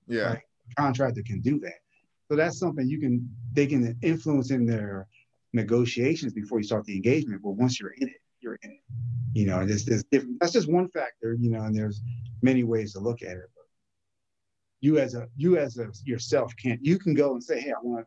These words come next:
Speaker 2: get hired. I wanna be a contractor," but there's, you have to act like one.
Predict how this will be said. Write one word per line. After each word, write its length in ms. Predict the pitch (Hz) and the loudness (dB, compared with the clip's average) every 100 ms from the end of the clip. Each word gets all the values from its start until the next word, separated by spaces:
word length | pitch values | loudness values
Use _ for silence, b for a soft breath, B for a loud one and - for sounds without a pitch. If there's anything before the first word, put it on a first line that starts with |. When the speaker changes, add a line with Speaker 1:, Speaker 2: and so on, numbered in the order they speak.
| - | -2
Speaker 2:
get 120 | 104 | -2
hired. 280 | 110 127 107 | 2 2 2
I 60 | |
wanna 180 | 101 107 | 0 -2
be 120 | 98 | -4
a 40 | 95 | -2
contractor," 520 | 117 117 104 - 92 b b _ | 0 0 0 -4 -8 b b _
but 120 | 117 113 | -2 2
there's, 200 | 113 110 | 2 0
you 120 | 113 | -2
have 120 | 107 | -2
to 140 | 92 101 | -4 -6
act 220 | 104 - | -8 -8
like 140 | 85 | -12
one. 160 | - - | -12 -20